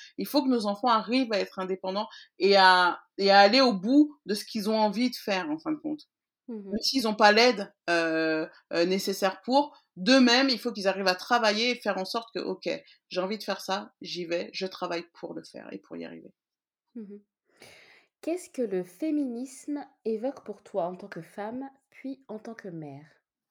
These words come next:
Speaker 1: Ah bah, beaucoup de choses, beaucoup de choses dans le sens où pour moi le féminisme, alors déjà, heu, on va dire que le féminisme, bon, bah, quand j'étais plus jeune, on va dire, heu, c'était assez abstrait, heu, et j'ai rencontré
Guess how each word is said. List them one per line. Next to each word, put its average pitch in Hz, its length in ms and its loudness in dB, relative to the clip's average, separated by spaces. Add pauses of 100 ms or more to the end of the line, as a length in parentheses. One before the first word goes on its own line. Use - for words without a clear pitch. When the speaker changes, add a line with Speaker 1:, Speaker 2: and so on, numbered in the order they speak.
(800)
Speaker 1:
Ah 196 100 0
bah, 196 180 6
beaucoup 320 340 6
de 302 60 2
choses, 233 480 4 (100)
beaucoup 247 280 2
de - 60 -10
choses 277 300 4
dans 220 140 -2
le 214 40 -4
sens 262 320 -2
où 233 80 -6
pour 208 200 -4
moi 233 180 0
le 233 100 2
féminisme, 226 680 -2
alors 202 240 4
déjà, 247 300 6 (640)
heu, 185 380 4
on 214 120 0
va 214 140 2
dire 277 240 0
que - 80 -2
le 226 160 0
féminisme, 269 920 4
bon, 196 220 0
bah, 170 180 -4
quand 185 180 -8
j'étais 185 300 -8
plus - 220 -12
jeune, 208 280 -4
on 185 60 -8
va 170 140 -8
dire, 196 280 -6
heu, 175 160 -6 (360)
c'était - 340 -4
assez 185 300 -4
abstrait, 202 720 -4 (580)
heu, 165 380 0
et 196 120 -2
j'ai 202 140 0
rencontré 311 760 2